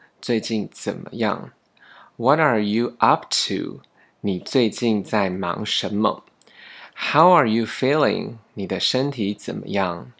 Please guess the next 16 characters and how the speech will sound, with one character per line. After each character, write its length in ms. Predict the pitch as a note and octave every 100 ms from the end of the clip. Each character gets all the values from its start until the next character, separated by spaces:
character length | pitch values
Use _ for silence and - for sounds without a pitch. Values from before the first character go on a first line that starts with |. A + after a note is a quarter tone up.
| _ _ _ - _
Why 320 | B2 A#2+ D#3+
do 80 | F#3+
you 240 | G3 C3+ C3+
look 280 | A#2+ C#3+
so 320 | - - G#2 G2+
tired？ 800 | - - B2+ C#3+ G#2+ - - B2 _ _
你 120 | G2+
怎 140 | F#2+
么 80 | F#2
看 300 | E2+ - A#2+
起 160 | G#2 -
来 120 | E2+
这 220 | - D3+
么 140 | B2 F#2
疲 300 | - - F#2
倦？ 340 | - A#2 -